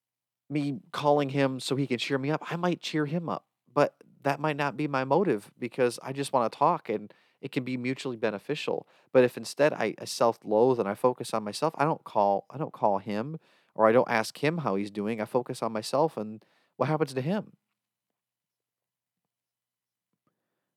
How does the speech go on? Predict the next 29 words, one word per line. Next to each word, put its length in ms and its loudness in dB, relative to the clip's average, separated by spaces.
And 320 -4
the 80 0
other 140 2
thing, 280 -2
I, 140 -2
I 100 -6
think, 280 -6
are, 120 -2
are 120 -4
we 160 -2
asking 260 -6
people 280 -6
to 60 -6
pray? 300 -2
Are, 140 0
are 160 -2
we 180 -4
fasting? 420 -4
Are 80 -4
we 80 -8
seeking 460 -10
after 240 -2
God's 300 2
will 140 0
for 200 0
our 60 4
life? 260 2
Are 160 0
we, 180 -4